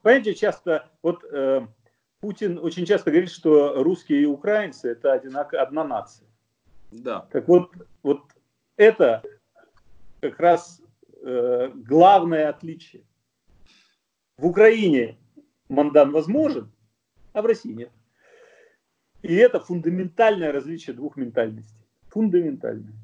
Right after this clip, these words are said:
Speaker 1: Которое невозможно никак преодолеть. В этом и есть разница между украинцами и русскими. Я не буду говорить, что хорошо способность к Майдану. Потому что вот украинцы способны к Майдану, но прошло уже там шесть лет с момента Майдана,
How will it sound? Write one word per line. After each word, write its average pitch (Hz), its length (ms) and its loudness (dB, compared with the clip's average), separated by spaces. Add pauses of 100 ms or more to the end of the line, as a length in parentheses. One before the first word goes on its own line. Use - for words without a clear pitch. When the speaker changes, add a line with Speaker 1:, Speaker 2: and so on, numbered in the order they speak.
Speaker 1:
Которое 180 340 6
невозможно 180 600 -2
никак 151 360 -4
преодолеть. 131 440 -6
В 165 100 -6
этом 233 320 4
и 170 60 -6
есть 180 320 0
разница 123 380 -2
между 120 180 -8
украинцами 135 580 -6
и - 20 -18
русскими. 117 340 -20 (200)
Я 180 120 6
не 247 80 0
буду 226 220 -6
говорить, 180 220 -2
что - 200 -8
хорошо 170 840 0
способность 147 560 -10
к - 80 -20
Майдану. 123 480 -6 (320)
Потому 180 260 -2
что 156 140 -2
вот 196 220 0 (340)
украинцы 196 380 2
способны 208 440 -4
к 185 80 -14
Майдану, 208 540 -2 (320)
но 180 440 -4
прошло 202 360 -2
уже 180 340 -2
там 110 380 -10
шесть 190 340 2
лет 262 280 -6 (100)
с - 120 -20
момента 135 400 -6
Майдана, 120 480 -4